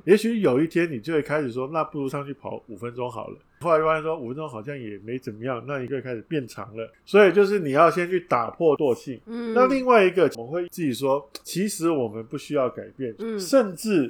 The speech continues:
Speaker 1: 编出很多借口或理由，相信其实是真的不需要改变。
Speaker 2: 嗯。
Speaker 1: 像是，“其实我比那个谁也已经好很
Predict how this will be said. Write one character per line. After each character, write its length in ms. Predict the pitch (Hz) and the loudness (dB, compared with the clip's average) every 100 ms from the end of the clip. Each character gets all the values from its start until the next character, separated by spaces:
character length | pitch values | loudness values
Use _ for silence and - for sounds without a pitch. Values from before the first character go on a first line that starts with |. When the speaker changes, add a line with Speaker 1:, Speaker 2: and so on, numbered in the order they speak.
| - | 2
Speaker 1:
编 240 | 190 185 | 2 2
出 320 | 175 190 190 | -2 0 2
很 260 | 180 131 110 | 2 -2 -2
多 300 | 160 156 165 - | 2 6 6 4
借 260 | 202 170 | 4 4
口 260 | 147 120 104 | 4 0 0
或 200 | 151 147 | 0 0
理 220 | 123 104 | -2 -6
由， 180 | 107 110 | -8 -6
相 260 | - 151 160 | -2 -2 -4
信 280 | 180 147 127 | -8 -8 -10
其 340 | 110 110 123 | -16 -14 -14
实 160 | 131 139 | -12 -16
是 60 | |
真 220 | 135 143 | -14 -12
的 80 | 131 | -10
不 100 | 117 | -10
需 100 | 117 | -6
要 120 | 127 | -4
改 140 | 117 104 - | -4 -10 -10
变。 180 | 127 113 _ | -10 -10 _
Speaker 2:
嗯。 220 | 233 202 151 | -12 -12 -6
Speaker 1:
像 300 | - 196 165 | 0 0 0
是 460 | - 185 156 120 _ | -2 0 2 0 _
，“其 180 | - 240 | 0 4
实 100 | 262 | 10
我 120 | 285 | 10
比 260 | 277 147 139 | 10 4 4
那 100 | 214 | 6
个 140 | 208 | 6
谁 320 | - - 135 | 6 4 4
也 280 | 175 170 175 | 4 4 4
已 100 | 131 | 2
经 120 | 117 | -2
好 240 | 151 117 | -2 2
很 120 | 127 | 2